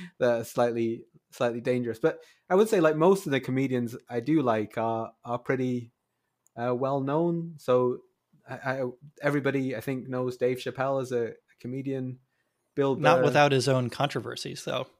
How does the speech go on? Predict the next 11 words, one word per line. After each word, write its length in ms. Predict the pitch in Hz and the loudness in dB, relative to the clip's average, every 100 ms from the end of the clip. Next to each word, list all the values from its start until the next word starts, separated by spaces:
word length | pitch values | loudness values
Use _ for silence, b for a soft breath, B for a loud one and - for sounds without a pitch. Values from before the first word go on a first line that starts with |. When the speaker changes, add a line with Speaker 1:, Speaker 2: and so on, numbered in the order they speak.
| - 143 | -4 2
Speaker 1:
Oh, 220 | 147 113 | 4 4
Speaker 2:
Certainly. 140 | 131 | 0
Speaker 1:
ab-, 200 | 127 123 - | -4 -6 -8
absolutely. 540 | 127 123 147 135 113 | -10 -6 -4 -4 -2
Well, 200 | 131 127 | 0 0
even 240 | 120 139 123 | 0 -4 -2
very 220 | 120 123 | 0 2
recently, 640 | 113 147 - 107 104 107 - | 0 -4 -6 -8 -6 -8 -10
his 160 | 110 113 | -8 -4
own, 380 | 110 107 101 - - | -4 -6 -8 -12 -10
uh, 220 | 104 | -8